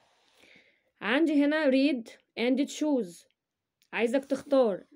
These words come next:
A camel، الجمل، lives in the desert. بعد كده a giraffe. It's plants. An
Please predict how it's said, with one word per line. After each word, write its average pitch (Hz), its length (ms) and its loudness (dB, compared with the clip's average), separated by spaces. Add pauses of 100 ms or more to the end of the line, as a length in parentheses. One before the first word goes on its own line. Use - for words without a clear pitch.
(280)
A - 20 -2
camel، 302 400 0
الجمل، 214 600 0
lives 185 420 2 (140)
in 208 580 -2
the 254 380 0 (300)
desert. 202 540 2 (840)
بعد 240 280 0
كده 285 400 2 (600)
a 240 220 4
giraffe. 262 580 2 (260)
It's - 460 -2 (800)
plants. - 680 0 (1200)
An 240 480 2